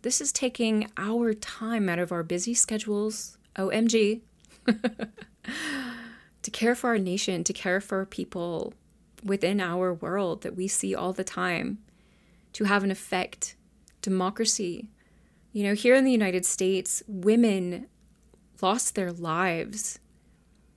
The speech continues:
um, in, in, in the,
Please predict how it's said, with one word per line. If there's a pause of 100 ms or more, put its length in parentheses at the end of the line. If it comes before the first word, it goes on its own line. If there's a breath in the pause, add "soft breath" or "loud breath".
(1400)
um, (160)
in,
in,
in
the,